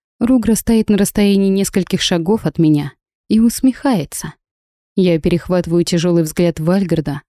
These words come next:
в котором мелькает неподдельная ярость и ещё что-то, что мне не удаётся однозначно понять.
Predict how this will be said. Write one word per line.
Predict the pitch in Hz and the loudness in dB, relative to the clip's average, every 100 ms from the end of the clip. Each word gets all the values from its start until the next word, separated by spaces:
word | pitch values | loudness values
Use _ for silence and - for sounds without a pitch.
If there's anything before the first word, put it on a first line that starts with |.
| _ _ | _ _
в | _ | _
котором | - 196 190 185 | -4 0 2 2
мелькает | 185 175 - 226 185 | 2 -2 0 0 2
неподдельная | 190 190 196 170 175 214 214 214 202 | 2 2 0 0 0 2 4 2 2
ярость | 240 185 151 - | 0 0 -4 -2
и | 202 | 0
ещё | 180 165 - 254 | 2 0 -2 -2
что-то, | 233 - 185 - - - _ _ - | -2 -2 -4 -4 -10 -14 _ _ -12
что | - 214 | 0 2
мне | 220 233 | 4 6
не | 226 | 4
удаётся | 233 240 240 180 - 165 | 4 2 2 0 -2 -2
однозначно | 151 170 165 180 170 190 | 0 0 2 0 2 0
понять. | 175 202 196 - - | 0 0 0 -4 -14